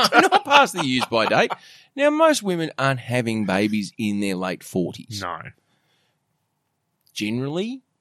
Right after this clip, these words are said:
Speaker 1: that's considered, apparently spinster is offensive, and I <laughs> didn't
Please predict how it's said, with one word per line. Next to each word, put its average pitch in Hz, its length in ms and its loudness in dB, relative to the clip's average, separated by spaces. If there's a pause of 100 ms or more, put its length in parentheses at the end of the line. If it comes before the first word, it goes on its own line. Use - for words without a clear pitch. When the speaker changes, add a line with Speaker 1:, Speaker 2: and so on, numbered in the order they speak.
(160)
Speaker 1:
that's 185 360 -6
considered, 214 600 -6
apparently 226 500 0
spinster 175 540 -6
is 151 120 -4
offensive, 123 640 -6
and 117 120 0
I 135 120 4
<laughs> - 0 -
didn't 151 380 0